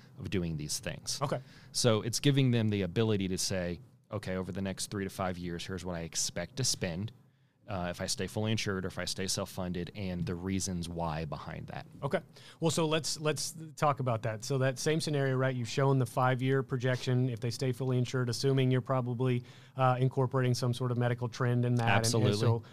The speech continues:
Speaker 2: over that five-year period, you'll, you'll see the delta presumably grow between the two options.
Speaker 1: Mm-hmm.
Speaker 2: You know, walk me through, all right, you've laid out a, a fantastic case with your client,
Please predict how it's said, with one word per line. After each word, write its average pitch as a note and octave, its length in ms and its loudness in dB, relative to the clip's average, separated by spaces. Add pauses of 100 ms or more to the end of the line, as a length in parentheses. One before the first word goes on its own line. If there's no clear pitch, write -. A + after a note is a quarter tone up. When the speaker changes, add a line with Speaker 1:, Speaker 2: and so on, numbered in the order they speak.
Speaker 2:
over D#3 220 4
that D3 160 4
five-year C#3 360 4
period, C3+ 360 2
you'll, B2+ 260 0
you'll B2+ 100 0
see C3+ 200 -2
the A#2+ 80 0
delta B2 360 0
presumably A#2+ 640 -2
grow A#2 380 0
between A#2+ 420 0
the A2+ 80 2
two A2+ 260 -4
options. A2 560 -2
Speaker 1:
Mm-hmm. A2 240 2 (300)
Speaker 2:
You D#3 120 2
know, C#3 80 4
walk E3 360 6
me D#3 140 2
through, D3 340 2
all D3+ 160 6
right, C3 260 2
you've C3+ 240 0
laid D3 280 4
out C#3 180 2
a, B2 300 -2
a - 20 0
fantastic C#3 640 2
case C3 280 0
with A#2 100 -4
your A#2 100 0
client, D3 440 0